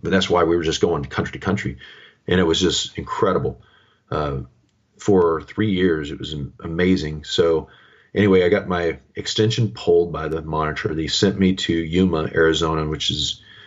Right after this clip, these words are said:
where the Marine Corps has their equivalent of Top Gun. Uh, so the Marines don't do, just do air to air. They do air to air and air to ground.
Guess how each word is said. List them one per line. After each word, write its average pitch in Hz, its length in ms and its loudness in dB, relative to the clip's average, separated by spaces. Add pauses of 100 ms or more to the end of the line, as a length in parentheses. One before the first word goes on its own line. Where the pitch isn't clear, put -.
(120)
where 92 180 4
the 85 80 0
Marine 92 220 4
Corps 87 180 2
has 80 280 -2
their 80 160 4
equivalent 85 640 0
of 69 220 -6
Top - 340 -2
Gun. 78 400 -2 (640)
Uh, 67 280 -2 (640)
so 87 260 4
the 82 60 -2
Marines 95 280 4
don't 92 180 0
do, 85 140 -4
just - 180 -6
do 80 180 -4
air 95 160 4
to 85 80 2
air. 85 300 4
They 80 120 -2
do 80 220 -4
air 95 120 4
to 92 100 4
air 85 180 4
and 82 80 -2
air 78 140 0
to 78 80 0
ground. 71 540 -4